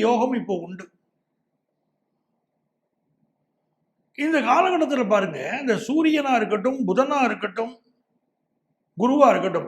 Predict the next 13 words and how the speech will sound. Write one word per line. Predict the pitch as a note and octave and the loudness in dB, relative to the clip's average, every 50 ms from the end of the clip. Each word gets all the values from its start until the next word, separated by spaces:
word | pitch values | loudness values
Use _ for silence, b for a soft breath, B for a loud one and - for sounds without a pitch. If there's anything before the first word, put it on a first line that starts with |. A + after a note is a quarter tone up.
| C#3 | -6
சூரியன் | F3+ B3 C4+ C4 B3+ B3+ B3+ G#3+ | -4 -4 -2 -2 -4 -2 -4 -4
எட்டுல | F3+ - - C4 B3 A3 | -4 -4 0 0 0 0
இருக்கார், | - - - - - - _ _ _ _ _ _ _ _ _ _ _ _ _ _ _ _ _ _ _ _ _ _ _ _ _ _ _ _ _ _ _ _ _ _ _ _ _ _ _ _ _ _ _ _ _ _ _ _ _ _ _ - | 0 -6 -12 -14 -16 -16 _ _ _ _ _ _ _ _ _ _ _ _ _ _ _ _ _ _ _ _ _ _ _ _ _ _ _ _ _ _ _ _ _ _ _ _ _ _ _ _ _ _ _ _ _ _ _ _ _ _ _ -2
புதனும் | F#3 B3 D#4+ F4+ F#4 F#4 F4 E4+ E4 D#4 C#4+ A#3 | 2 4 4 4 4 2 -2 -2 -2 -4 -2 0
குருவும் | B3+ D4 D#4+ D#4 D#4+ E4+ E4+ D#4 A#3+ G3 A3 | 2 2 4 4 4 2 2 0 0 -2 -2
ஏழாம் | C4 C#4+ D#4 D#4 D#4 D#4+ | 0 4 4 4 4 4
இடத்துல | D4+ - C4 B3+ A#3 | 0 0 2 0 0
உட்கார்ந்துருக்கிறாங்க. | G#3 A3 A#3+ A#3+ A#3 G#3+ F#3+ F#3+ G3 F#3 F3 - - - _ _ _ _ _ _ _ _ _ _ _ _ _ _ _ _ _ _ _ _ _ _ _ _ _ _ _ _ _ _ _ _ _ _ | 2 2 2 2 2 -2 -2 -2 -4 -4 -4 -6 -14 -20 _ _ _ _ _ _ _ _ _ _ _ _ _ _ _ _ _ _ _ _ _ _ _ _ _ _ _ _ _ _ _ _ _ _
சிலருக்கு | - C4+ E4 F4 F4 D#4+ C4+ F3+ | -2 0 2 2 2 0 -2 0
ஃபாரின் | G3+ A3 B3 C#4 D4 D#4 C#4+ B3+ | 4 6 6 6 6 4 4 4
ஆப்பர்ச்சுனிட்டி | B3+ B3+ C4+ C4+ A#3+ A#3 B3+ B3 G#3 A3+ F#3 F#3+ | 4 4 2 -2 -4 -4 -4 -4 -4 -4 -4 -4
கிடைக்குது. | F#3+ G3 F#3 F#3+ F3 C#3+ A#2+ - _ _ _ _ _ _ _ _ _ _ _ _ _ _ _ _ _ _ _ _ _ _ _ _ _ _ _ _ _ _ _ _ _ _ _ _ _ _ | -6 -6 -6 -8 -12 -12 -16 -20 _ _ _ _ _ _ _ _ _ _ _ _ _ _ _ _ _ _ _ _ _ _ _ _ _ _ _ _ _ _ _ _ _ _ _ _ _ _
அப்பாவுடைய | - F#3+ F#3 - F4 F4+ F4+ F4+ F4+ E4+ D#4+ D4+ | -2 -2 4 8 10 10 10 10 8 4 4 2